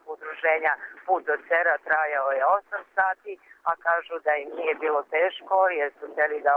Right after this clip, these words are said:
odaju počast, a, poginulim srpskim vojnicima i da se podsete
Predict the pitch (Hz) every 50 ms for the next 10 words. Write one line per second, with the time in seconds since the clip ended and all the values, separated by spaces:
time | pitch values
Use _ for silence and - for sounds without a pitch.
0 | 139 135 135 151 147 147 143 135 135 131 - - 170 160 160 - - 143 131 -
1 | - - - 151 139 139 143 131 - - - - - _ - 170 165 156 156 156
2 | 151 143 139 143 - - 165 160 - - - 151 139 139 127 135 135 - - 254
3 | - - _ _ 202 208 190 190 185 185 185 170 - - - - _ _ - 165
4 | 160 - 156 147 147 - - 156 147 147 - - 170 165 - - - 170 160 -
5 | _ - 156